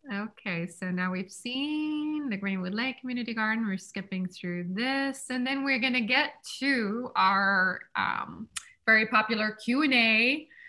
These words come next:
section, or, um, you know, the community picture section. We're gonna hear from Christy, who's dealing with tomato hornworms, Patricia, whose cucumbers are doing swimmingly, the runner beans reaching new heights, and the peach tree doesn't look so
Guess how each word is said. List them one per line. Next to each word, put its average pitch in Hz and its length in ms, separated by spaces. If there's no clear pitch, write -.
section, 214 1080
or, 226 760
um, 196 640
you 208 140
know, 190 420
the 196 320
community 208 420
picture 196 360
section. 220 500
We're 226 160
gonna 202 220
hear 190 520
from 185 160
Christy, 214 680
who's 220 140
dealing 196 300
with 190 120
tomato 185 320
hornworms, 381 640
Patricia, 269 420
whose 208 200
cucumbers 202 520
are 240 40
doing 262 240
swimmingly, 285 800
the 226 100
runner 208 260
beans 226 440
reaching 233 320
new 254 180
heights, 240 520
and 202 160
the 196 60
peach 220 400
tree 233 260
doesn't 190 380
look 190 160
so - 180